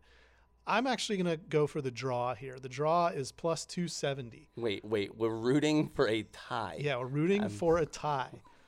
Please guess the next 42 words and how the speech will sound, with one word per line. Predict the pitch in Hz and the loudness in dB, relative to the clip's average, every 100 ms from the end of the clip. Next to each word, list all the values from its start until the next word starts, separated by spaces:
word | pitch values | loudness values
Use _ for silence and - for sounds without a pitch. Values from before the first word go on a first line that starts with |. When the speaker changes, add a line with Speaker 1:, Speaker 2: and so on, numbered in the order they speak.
| - | -10
Speaker 2:
Oh | 147 - - | -10 -10 -10
my | 539 - - | -12 -12 -12
God. | 156 | -6
Speaker 1:
I | 165 160 | 0 2
know. | 160 147 | 4 2
Hopefully | 131 214 247 254 | 6 6 6 4
not | 226 190 | 4 4
a | |
zero | 151 180 180 165 | 2 2 4 4
zero | 139 160 156 127 | 2 2 2 2
tie. | 117 127 123 | 0 -2 2
Hopefully | 185 - 190 | 2 4 2
something | 208 180 | 4 4
more | 175 170 | 6 4
like | 156 | 4
a | 131 | 0
three | - 175 185 175 | 0 2 2 2
three | - 165 165 165 156 - - - | -2 -2 0 0 -4 -12 -20 -4
or | 143 | -2
a | 127 | -2
four | - 190 175 165 | -4 -2 4 4
four. | 139 - 151 123 - - - | 4 -2 -2 -2 -6 -18 -4
These | 196 208 | -2 0
teams | 247 202 | 0 0
hate | - 165 | 0 2
each | 185 185 202 | 2 4 4
other. | 196 202 208 _ _ | 6 4 0 _ _
Uh, | 147 135 127 123 - _ _ | -2 0 0 -4 -8 _ _
they, | 160 156 - | -8 -8 -4
they're | 143 156 | -2 4
always | 170 185 143 | 6 4 2
great | 175 165 175 | 0 0 0
fun | 170 156 | -4 -4
to | 151 | -2
watch. | 151 143 143 147 - - | 0 2 2 0 -8 -8
So | - | -4
I'm | 143 156 | -2 0
hoping | 180 170 | -2 -2
for | 151 | -2
a | 123 | -2
high-scoring | - 165 175 151 - 160 151 139 | 0 0 0 -2 -6 -4 -2 -4
draw, | 123 127 123 | -6 -4 -4